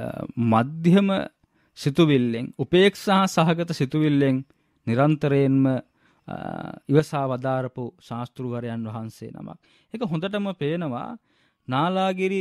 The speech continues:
දමනය තුළ. ඒ භාග්‍යතුන් වහන්සේගේ පලා නොයන බව ඉතාමත්ම හොඳට පේන තැනක් තමයි නාලාගිරි දමනය. නාලාගිරි දමනය ගැන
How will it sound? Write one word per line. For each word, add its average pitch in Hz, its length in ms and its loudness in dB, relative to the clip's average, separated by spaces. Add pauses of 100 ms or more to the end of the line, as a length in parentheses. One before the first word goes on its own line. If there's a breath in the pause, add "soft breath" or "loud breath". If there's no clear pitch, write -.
(120)
දමනය 143 520 -2
තුළ. 120 260 -12 (880 soft breath)
ඒ 143 100 8
භාග්‍යතුන් 165 540 6
වහන්සේගේ 175 680 2
පලා 156 440 4
නොයන 151 360 6
බව 131 280 4 (300)
ඉතාමත්ම 185 840 2
හොඳට 147 440 0
පේන 143 380 0
තැනක් 135 380 0
තමයි 147 440 -4 (720)
නාලාගිරි 185 720 4
දමනය. 127 440 0 (720)
නාලාගිරි 202 600 2
දමනය 165 400 0 (100)
ගැන 131 260 -2